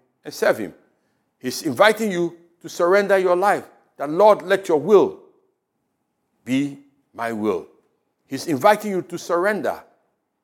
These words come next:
all to Jesus. "I freely give," that you can give your time, your treasure, your talent to him. He's surrendering, he's inviting you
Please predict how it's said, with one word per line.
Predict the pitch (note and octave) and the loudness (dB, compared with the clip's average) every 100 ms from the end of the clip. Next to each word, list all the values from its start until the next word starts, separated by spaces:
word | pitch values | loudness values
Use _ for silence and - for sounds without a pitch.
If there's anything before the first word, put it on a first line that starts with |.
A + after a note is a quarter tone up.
| _ | _
all | F#3 | 2
to | G3 E3+ | 2 -10
Jesus. | D3+ F#3 F3+ D#3 | -10 -4 -6 -6
"I | D3 | -10
freely | D3 - A#3+ A3 F#3+ | -10 -12 -6 -4 -4
give," | C3 A#2 - _ _ _ _ _ _ _ _ _ _ _ _ | -4 -6 -8 _ _ _ _ _ _ _ _ _ _ _ _
that | - G#2+ | -10 -8
you | G#2 | -6
can | A2+ G2 | -8 -6
give | D#3 F3+ C3+ | -4 -4 -4
your | B2+ | -10
time, | - E3 F3 | -4 -4 -4
your | D#3+ | -6
treasure, | C#3+ - D#3+ E3 | -8 -6 -6 -4
your | D#3 D3 | -6 -6
talent | - C#3+ C#3 B2+ _ _ _ | -6 -6 -6 -8 _ _ _
to | - | -14
him. | G2+ A#2 - _ _ _ _ _ | -10 -10 -10 _ _ _ _ _
He's | A#2 A#2 | -16 -14
surrendering, | - A2 A2 D3 C#3+ C#3+ D3 C#3+ _ _ | -8 -6 -4 -6 -4 -2 -2 -4 _ _
he's | B2+ - _ - | -16 -16 _ -12
inviting | C3+ G2+ - E3+ E3+ F3 | -12 -12 -10 -8 -8 -12
you | C#3+ F#2+ | -12 -14